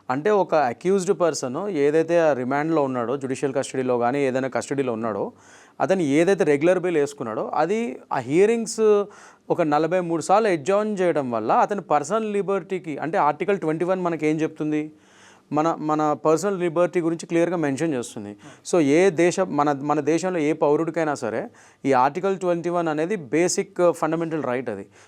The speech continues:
So, దాన్ని హరింపజేసే హక్కు ఏ రా-, రాజ్యాంగానికి లేదు, దేనికి లేదు. అదే క్లియర్గా రాజ్యాంగం చెప్తుంది క్లియర్గా. So, అలాంటప్పుడు మీరు ఎలా ఇలా ఒక పర్సనల్ లిబర్టీని వయోలేట్ చేస్తూ ఒక నలభై మూడు సార్లు వాయిదాలు చేసుకుంటూ ఆ కేసు హియర్-, ఆ బెయిల్ హియరింగ్ ముందుకు తీసుకెళ్ళకపోవడం ఏంటి,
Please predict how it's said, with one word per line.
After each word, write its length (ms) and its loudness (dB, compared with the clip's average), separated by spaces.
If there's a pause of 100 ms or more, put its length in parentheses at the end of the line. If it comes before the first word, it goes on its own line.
(140)
So, 60 4
దాన్ని 360 0
హరింపజేసే 680 0
హక్కు 400 0
ఏ 420 2
రా-, 220 0
రాజ్యాంగానికి 640 0
లేదు, 160 -4
దేనికి 320 -2
లేదు. 280 -2
అదే 140 2
క్లియర్గా 280 0
రాజ్యాంగం 360 0
చెప్తుంది 280 -8
క్లియర్గా. 300 -8 (640)
So, 80 4
అలాంటప్పుడు 640 0
మీరు 520 -2
ఎలా 720 2
ఇలా 240 -2
ఒక 220 -2 (240)
పర్సనల్ 300 -2
లిబర్టీని 460 -2
వయోలేట్ 420 0
చేస్తూ 420 -2 (360)
ఒక 120 2
నలభై 380 4
మూడు 260 -2
సార్లు 380 2
వాయిదాలు 520 2
చేసుకుంటూ 400 -6
ఆ 40 0
కేసు 340 -4
హియర్-, 240 0
ఆ 100 -2
బెయిల్ 300 2
హియరింగ్ 520 -2
ముందుకు 200 -2
తీసుకెళ్ళకపోవడం 580 0
ఏంటి, 360 -6